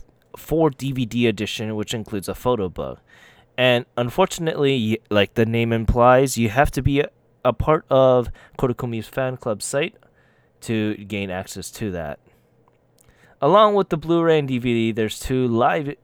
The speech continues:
editions exclusively for our fan club, which will contain live tracks from the D N A tour from last year.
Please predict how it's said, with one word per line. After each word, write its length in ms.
editions 640
exclusively 800
for 240
our 60
fan 300
club, 320
which 360
will 240
contain 380
live 180
tracks 280
from 200
the 80
D 160
N 100
A 120
tour 540
from 260
last 400
year. 360